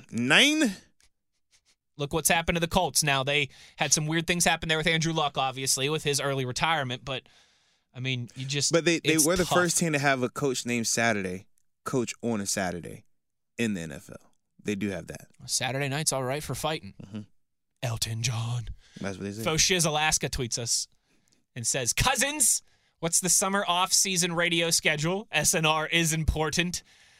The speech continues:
Speaker 2: When I first heard you guys five years ago, at first I was like, "Who are these goofballs?"
Speaker 1: <laughs>
Speaker 2: Now I look forward to listening, listening, laughing, and hopping, uh, along with you and Steeler Nation. We appreciate that.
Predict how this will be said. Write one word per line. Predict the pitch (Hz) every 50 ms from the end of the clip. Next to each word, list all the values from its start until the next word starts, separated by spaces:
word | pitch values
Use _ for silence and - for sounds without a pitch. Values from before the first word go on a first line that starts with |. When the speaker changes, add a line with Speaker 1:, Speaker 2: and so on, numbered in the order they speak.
| _ - _ - - - 254
Speaker 2:
When | 214 185 170
I | 165
first | 165 - 190 185 - -
heard | - 196 175 -
you | 175 170
guys | 165 165 165 165 -
five | - 170 165 165 160
years | 160 160 160 165 160
ago, | 151 156 156 156
at | 156 143
first | 156 - 160 151 151 -
I | 170 147
was | 143
like, | 143 135 127
"Who | - 147
are | 135 135
these | 135 131 123
goofballs?" | 113 143 135 127 - - 135 127 123 120 113 -
Speaker 1:
<laughs> | 127 120 117 - - -
Speaker 2:
Now | 110 113 113 113 110 107 110 175 180 175 175
I | 170
look | 165 170 165
forward | - - 190 170 165 160
to | 147
listening, | 151 160 156 - 165 160 151 147 143 139 135 _ _ _ _ _ 156
listening, | 175 190 - 196 190 180 170
laughing, | 160 165 165 160 165 - 170 160 151 135 - - - - - - - _ _ -
and | 139 131
hopping, | 135 135 135 135 - 139 131 131 127 - _ -
uh, | 135 127 123 120 117 117 -
along | - 135 127 127 123 120 120 117
with | 117 120 - -
you | 120 117 113
and | 110 110
Steeler | - - 113 110 110
Nation. | 107 107 - - 123
We | 143 165
appreciate | 156 - 170 143 - - 147 135 131
that. | - 139 139 131